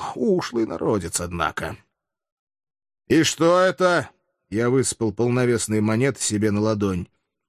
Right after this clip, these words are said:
«Деньги личные гномьи!» Почти хором завопили оба родственника, подпрыгивая, как очень толстые кузнечики. «Проблема в чем? Ее мы не видим в упор! Отдай вот сию же минуту!»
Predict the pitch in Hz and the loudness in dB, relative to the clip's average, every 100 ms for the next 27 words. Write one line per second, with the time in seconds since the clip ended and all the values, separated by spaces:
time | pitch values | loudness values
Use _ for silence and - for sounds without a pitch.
0 | _ _ 113 285 196 143 185 175 170 - | _ _ 2 4 2 0 -2 0 -2 -2
1 | - 156 117 120 165 113 92 98 80 - | -2 0 2 2 0 0 -4 -4 -4 -4
2 | _ _ _ _ 98 95 - 101 - 127 | _ _ _ _ -4 -4 -2 -2 0 0
3 | 113 95 107 104 113 107 107 101 104 117 | 0 0 0 0 0 2 2 0 0 0
4 | 110 - 95 92 87 - _ _ _ 110 | -2 -2 -4 -2 -6 -10 _ _ _ -4
5 | - 113 131 110 107 101 104 113 107 104 | -2 -2 0 0 0 -2 -4 -2 -2 -2
6 | 101 - 104 95 - 95 - 110 98 85 | -2 -2 -2 -2 -4 -4 -2 -2 -2 -4
7 | - - - - _ _ 240 294 294 214 | -8 -10 -12 -14 _ _ 0 2 2 2
8 | 160 - 208 208 127 233 254 247 196 233 | 0 -2 0 0 0 -2 2 2 2 0
9 | 202 247 185 123 135 196 156 143 113 - | 0 2 2 2 2 2 4 2 0 -6
10 | 254 269 320 226 190 156 - 220 147 120 | 0 2 2 2 0 -2 0 4 4 2
11 | 107 - 170 202 113 95 87 | -4 -2 0 0 0 -4 -8